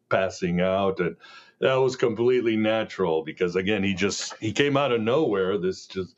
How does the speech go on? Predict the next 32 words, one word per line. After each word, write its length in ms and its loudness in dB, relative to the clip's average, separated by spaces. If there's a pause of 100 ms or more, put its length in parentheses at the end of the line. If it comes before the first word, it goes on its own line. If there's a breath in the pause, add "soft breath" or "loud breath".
(340 soft breath)
twenty-year-old 840 0
kid 460 2
with 160 0
a 60 0
guitar 640 0
and 260 -6
just, 300 -8
uh, 320 0 (380 soft breath)
exploded 800 0
on 240 2
the 60 0
scene. 580 -4 (600 loud breath)
But 220 2
I 120 2
think 220 0
it 40 2
was 180 0
a 80 -4
spiritual 640 0
thing. 560 -6
I 40 -8
mean, 380 -2
um, 440 -6 (1160)
it's, 280 -2
his 460 -2
success 580 -2
is 220 -2
so 560 0
unlikely 840 -2
and 120 0
so 180 0
strange 1200 -2